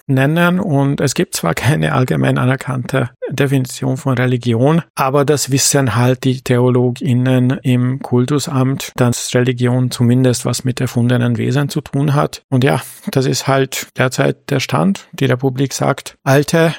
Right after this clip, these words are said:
unbelegte und unbelegbare Geschichten, die werden staatlich bevorzugt. Gut argumentierte moderne Ansichten haben aber nicht einmal die Möglichkeit, diesen gleichgestellt zu werden.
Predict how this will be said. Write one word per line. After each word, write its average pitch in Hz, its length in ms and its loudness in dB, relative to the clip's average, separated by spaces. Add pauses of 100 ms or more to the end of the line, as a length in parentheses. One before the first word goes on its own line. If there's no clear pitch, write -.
(120)
unbelegte 135 720 0
und 135 140 0
unbelegbare 127 720 2
Geschichten, 123 800 -2 (100)
die 123 140 2
werden 117 260 2
staatlich 117 420 -6
bevorzugt. - 840 -2
Gut 135 240 0
argumentierte 123 720 0
moderne 117 480 2
Ansichten 117 880 0
haben 113 360 0
aber 110 200 2
nicht 113 200 -2
einmal 110 240 2
die 107 100 0
Möglichkeit, 107 760 -2 (140)
diesen 117 260 2
gleichgestellt 110 720 0
zu 117 120 0
werden. 98 200 -4